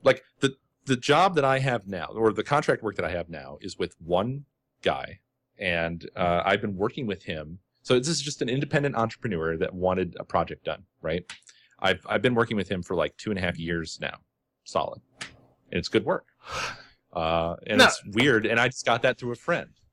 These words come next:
Speaker 1: Like, that was just something where my, they went to my friend. He couldn't do it. He said, "But I know a guy."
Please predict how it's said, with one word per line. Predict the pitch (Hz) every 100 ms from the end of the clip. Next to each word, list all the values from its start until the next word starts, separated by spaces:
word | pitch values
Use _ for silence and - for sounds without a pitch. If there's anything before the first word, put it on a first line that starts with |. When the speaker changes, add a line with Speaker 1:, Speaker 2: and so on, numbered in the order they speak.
| _
Speaker 1:
Like, | 101 113
that |
was | 113
just | 113 120
something | - 113 120
where | 107 101 101 - _
my, | 104 110 _ -
they | 107 101
went | 107 131
to | 156
my | 151
friend. | - 98 92 92 _ _ -
He | 123
couldn't | 156 135
do | 107 95
it. | 95 -
He |
said, | 107 104 92 _
"But | 113
I | 113
know | 123
a | 107
guy." | 90 82 82